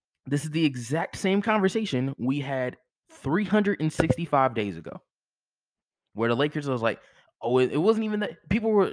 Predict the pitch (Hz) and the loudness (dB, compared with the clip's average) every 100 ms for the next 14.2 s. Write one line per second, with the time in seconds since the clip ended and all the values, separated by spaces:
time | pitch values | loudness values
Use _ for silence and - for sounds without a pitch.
0 | 107 160 175 208 220 - 214 196 110 120 | -4 -14 -12 -12 -12 -10 -10 -8 -6 -6
1 | 190 170 104 90 78 87 90 - 101 85 | -6 -8 -8 -10 -12 -16 -16 -14 -16 -16
2 | - - - - 294 269 247 359 339 320 | -20 -10 -4 0 2 2 2 0 0 0
3 | 254 247 240 226 - 101 101 - 101 107 | -2 -8 -8 -10 -12 -10 -12 -10 -8 -6
4 | 107 - 117 - 98 - 135 117 104 98 | -8 -8 -10 -8 -10 -6 -8 -6 -6 -6
5 | 92 92 101 101 110 107 - 104 92 98 | -6 -6 -6 -6 -6 -4 -4 -2 -2 -2
6 | 95 92 - 107 110 101 95 90 92 98 | -4 -6 -8 -6 -4 -4 -4 -4 -4 -6
7 | - - _ _ _ _ _ _ _ _ | -6 -16 _ _ _ _ _ _ _ _
8 | _ _ _ _ _ _ _ _ _ - | _ _ _ _ _ _ _ _ _ -2
9 | 240 311 269 160 247 262 254 202 - - | 0 2 0 2 0 2 2 0 -2 -6
10 | 240 440 156 151 165 185 214 143 170 214 | -4 -4 -4 -6 -8 -4 -4 2 2 4
11 | 208 254 180 151 196 175 208 214 - 226 | 2 -2 -2 0 0 0 0 0 0 4
12 | 208 240 277 415 120 - _ _ _ _ | 4 4 4 2 2 -4 _ _ _ _
13 | 233 233 220 208 233 311 262 269 202 254 | 0 0 0 -2 -4 -6 -6 -4 -4 -2
14 | - 214 | 2 2